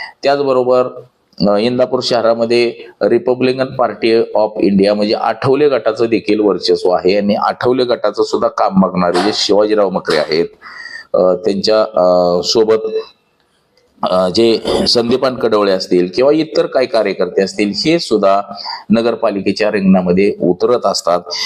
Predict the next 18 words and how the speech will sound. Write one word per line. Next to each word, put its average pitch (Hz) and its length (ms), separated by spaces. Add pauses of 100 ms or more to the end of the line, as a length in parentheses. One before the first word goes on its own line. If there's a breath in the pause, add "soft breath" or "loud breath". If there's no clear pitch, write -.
(160 loud breath)
हे 143 220
देखील, 98 440 (460 loud breath)
अ, - 80 (280)
वीस, - 600 (260)
अ, 95 540
नगरपालिकेच्या 117 960
म्हणजे 113 220
नगरसेवकांच्या 110 760
जागा 95 300
आहेत, 87 260 (400 loud breath)
या 123 300
ठिकाणी 107 560
देखील 104 360
काही 101 240
उमेदवार 107 380
उभा 98 240
करतील 95 480
किंवा 113 320